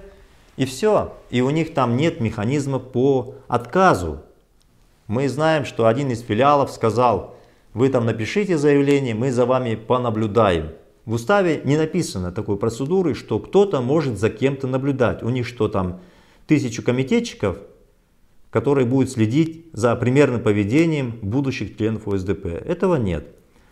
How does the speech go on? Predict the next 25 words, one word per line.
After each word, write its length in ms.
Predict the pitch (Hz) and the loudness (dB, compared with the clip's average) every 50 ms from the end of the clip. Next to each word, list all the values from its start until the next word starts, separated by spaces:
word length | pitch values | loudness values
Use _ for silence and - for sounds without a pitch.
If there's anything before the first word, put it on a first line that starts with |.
| - - - | -18 -4 2
Поэтому 300 | 143 185 208 220 202 185 | 2 4 4 4 4 4
у 40 | |
нас 220 | 185 185 180 - - | 4 4 2 2 4
есть 340 | 185 185 175 180 - - - | 2 2 2 0 -2 -6 -2
масса 400 | 123 143 175 180 - - - 120 | 0 0 2 0 0 0 -4 -2
всяких 520 | - - 143 139 139 131 117 117 - - - - _ _ _ _ _ _ - | 0 0 0 0 0 -2 -6 -6 -8 -14 -20 -20 _ _ _ _ _ _ -8
механизмов, 680 | - 117 110 - 113 110 139 185 196 180 175 160 147 - - - - - - _ _ _ _ _ _ _ _ | -6 -4 -2 0 0 2 2 2 2 2 2 0 0 -2 -4 -12 -20 -20 -20 _ _ _ _ _ _ _ _
а, 280 | - 101 98 98 98 98 | -4 -2 -2 0 -2 0
как 340 | - - 165 190 180 147 135 | 4 6 6 6 6 6 6
бороться 640 | 135 131 139 143 156 151 156 - 196 185 180 185 - - | 6 8 8 6 4 4 2 2 0 0 0 -4 -10 -10
с 80 | - | -4
функционерами 880 | - 156 151 135 - 139 120 117 120 135 139 143 147 151 156 156 151 139 | 0 0 0 2 2 2 2 4 4 4 4 4 2 2 0 0 -2 -2
власти, 540 | 117 113 113 113 117 127 147 139 - - 139 | 0 2 4 6 6 6 4 2 -2 -4 -4
которые 400 | 131 - 107 104 120 123 127 127 | -2 -2 -2 -2 -2 -2 0 0
находятся 720 | 117 107 101 107 104 98 98 107 101 - 135 127 120 127 - | 0 -2 -2 0 0 0 0 0 -2 -2 -2 -2 -2 -4 -4
в 100 | 107 107 | 0 2
О 100 | 110 107 | 2 2
С 80 | 104 | 2
Д 140 | 104 113 113 | 2 -2 -2
П. 160 | 117 - 90 | -2 -2 0
Они 260 | 90 101 120 151 160 | 2 4 4 4 4
все, 560 | 151 156 - - - 135 139 151 180 196 202 - | 2 0 0 2 4 6 6 6 6 4 0 -2
еще 260 | - 117 110 - 135 135 | -4 -6 -2 0 0 0
раз 100 | 135 131 | 0 0
повторяю, 600 | - 123 113 - 120 117 113 107 98 90 90 87 | -2 -2 0 2 2 2 4 4 4 2 0 -2